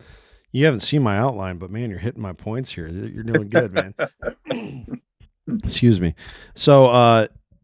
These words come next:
one of the things I was gonna ask, I, I wanna come back to your post. I have, I copied and, and pasted your, uh, post that you put, 'cause there's so,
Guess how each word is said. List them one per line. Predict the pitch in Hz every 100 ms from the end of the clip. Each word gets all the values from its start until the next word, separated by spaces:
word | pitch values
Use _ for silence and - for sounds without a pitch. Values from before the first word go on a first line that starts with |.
| _
one | - 120 123 180
of |
the | 165
things | - 147 127
I | 113
was | 101
gonna | 104
ask, | 104 107 -
I, | 117
I | 123 135
wanna | 160 180
come | - 143
back | 123 120
to | -
your |
post. | 98 101 87
I | 104
have, | 117 131 127
I | 107 110
copied | - 127 127 117
and, | 104 95 90
and | 110 104 95
pasted | - 113 107 - 95
your, | 92 92 92
uh, | 90
post | - - 98 90
that | -
you |
put, | 90 87 -
'cause | 92
there's | 95 87
so, | - - 123 120 113